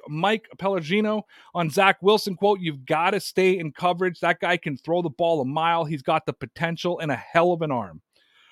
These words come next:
Uh, I'm very confident the Patriots are gonna beat the Jets on Sunday, but New England can't go into this game and think, just think they're gonna win.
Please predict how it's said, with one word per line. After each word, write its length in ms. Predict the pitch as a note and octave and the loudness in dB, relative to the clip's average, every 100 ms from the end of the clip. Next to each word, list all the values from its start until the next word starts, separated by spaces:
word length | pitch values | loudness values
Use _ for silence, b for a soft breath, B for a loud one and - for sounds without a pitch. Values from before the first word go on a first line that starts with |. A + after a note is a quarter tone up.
| b b | b b
Uh, 140 | D3+ | 0
I'm 140 | C#3+ C#4 | 2 4
very 180 | D4+ | 4
confident 440 | G3+ F3+ E3+ F#3 D#3+ | 2 2 2 0 -2
the 80 | D3 | 0
Patriots 400 | E3 D3 D3 C#3+ | 0 -2 -4 -4
are 60 | |
gonna 180 | C#3+ C3 | -2 -2
beat 320 | A#2 D#3+ D#3+ | -2 -4 -4
the 80 | C#3+ | -6
Jets 320 | C#3 C#3 - | -4 -4 -2
on 160 | D#3 D3+ | -4 -4
Sunday, 380 | E3 E3 F3+ E3+ | -4 -2 0 2
but 260 | D#3 C#3 | 0 -2
New 200 | D3+ F#3+ | 0 2
England 280 | C4 C#4+ G#3+ | 4 2 -2
can't 260 | F#3 F3+ F3 | 0 -2 0
go 100 | F3 | -2
into 140 | D#3 | 0
this 160 | C#3 B2+ | -4 -4
game 360 | C#3+ D3 B2 | -6 -2 -2
and 120 | A#2+ | -2
think, 180 | C#3+ C3 | -4 -4
just 240 | C#3+ - - | -4 -4 -2
think 180 | E3 | -2
they're 100 | D3+ | -2
gonna 160 | C3+ A2+ | -4 -4
win. 240 | G#2+ F2+ | -6 -12